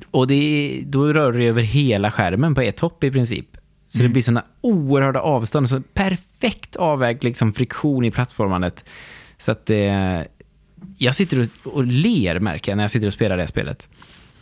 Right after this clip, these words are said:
Speaker 1: Ehm, bara, bara för att det känns fruktansvärt gött att spela.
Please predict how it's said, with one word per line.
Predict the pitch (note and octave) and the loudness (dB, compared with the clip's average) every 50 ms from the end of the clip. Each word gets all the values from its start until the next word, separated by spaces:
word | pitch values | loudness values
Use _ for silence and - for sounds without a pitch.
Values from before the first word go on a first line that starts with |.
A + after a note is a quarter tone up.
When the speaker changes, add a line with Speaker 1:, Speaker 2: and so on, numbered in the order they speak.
| - - - _ _ _ - | -20 -20 -20 _ _ _ -4
Speaker 1:
Ehm, | - G#2 F#2 F2+ F2 E2+ E2 E2 E2 E2+ G2 | -2 0 0 0 0 0 0 -2 -2 -2 0
bara, | C3 E3+ D3+ B2 | 0 0 0 0
bara | C#3 D#3 G#3 F3+ C3 | 0 0 0 0 2
för | - C3 | 0 -2
att | A#2+ | -4
det | B2+ - | -4 -6
känns | - - - G3 F#3+ D#3+ B2+ G#2 - - - - _ | -6 -2 0 0 2 2 2 0 -2 -6 -12 -18 _
fruktansvärt | - - F3 - - - - C3 A2 G#2+ A#2 A2 A2 - | -2 -2 -2 -2 -4 -6 -4 -4 -2 0 -2 -2 0 -2
gött | A2 G2 - | -2 -2 -2
att | G#2 G2 | -6 -4
spela. | - A2+ G2 D2+ C#2+ F2+ | -2 -2 -2 -2 -2 -6